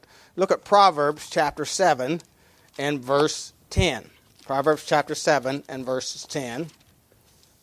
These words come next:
It says, Proverbs seven ten says, "Behold, there met him a woman with the attire of an harlot and subtle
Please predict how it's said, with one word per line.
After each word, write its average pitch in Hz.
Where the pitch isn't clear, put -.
It 151
says, 160
Proverbs 160
seven 165
ten 151
says, 147
"Behold, 160
there 185
met 185
him 170
a 156
woman 185
with 180
the 170
attire 175
of 147
an 143
harlot 175
and 139
subtle 175